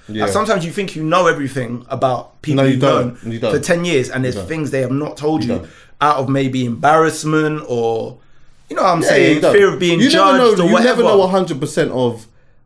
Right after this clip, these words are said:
Speaker 2: of your friends.
Speaker 1: Yeah.
Speaker 2: Because the reality is,
Speaker 1: Especially
Speaker 2: you don't
Speaker 1: your
Speaker 2: even know
Speaker 1: male
Speaker 2: a hundred,
Speaker 1: friends.
Speaker 2: you don't even know a hundred percent of yourself.
Speaker 1: No, but especially your male friends, 'cause what I've noticed is the females I know in my life are way more likely to delve into their personal, personal things to me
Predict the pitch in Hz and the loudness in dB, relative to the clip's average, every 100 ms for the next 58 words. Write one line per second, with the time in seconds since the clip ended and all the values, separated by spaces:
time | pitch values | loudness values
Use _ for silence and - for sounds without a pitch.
0 | _ - 131 123 107 - 117 110 - 101 | _ -2 2 2 0 -8 -8 -8 -6 -6
1 | 139 - 143 156 - 214 196 160 175 233 | -6 -10 -4 -2 2 0 0 -2 2 2
2 | 277 190 185 160 165 226 247 311 262 247 | 2 0 -4 -4 -2 0 2 2 4 4
3 | 233 226 220 139 147 - 277 277 220 190 | 2 2 2 2 0 2 2 4 4 4
4 | 185 180 156 190 156 151 165 113 - - | 4 2 -2 -2 0 -2 -2 -4 -4 -16
5 | _ _ 190 160 139 - 220 214 165 160 | _ _ -2 -2 0 -2 0 2 2 2
6 | 165 - 131 120 120 - - 156 131 165 | 2 0 -6 -8 -14 -20 -10 -6 0 0
7 | 196 196 175 117 110 101 107 - 123 - | 2 0 0 -4 -6 -10 -10 -10 -10 -6
8 | 190 180 139 131 123 117 110 110 - 110 | -4 -2 -2 -2 -4 -4 -6 -8 -8 -8
9 | 120 147 143 139 131 135 - 113 - - | 0 0 0 -2 -2 -4 -6 -12 -8 -2
10 | 123 117 - 123 117 120 113 110 113 - | -2 -2 -6 -8 -8 -6 -4 -6 -8 -16
11 | - - _ - 175 151 - 127 123 131 | -20 -20 _ -4 0 0 -2 -4 -4 -2
12 | 135 131 120 113 110 107 - 107 92 | -2 -2 -8 -10 -12 -14 -14 -14 -14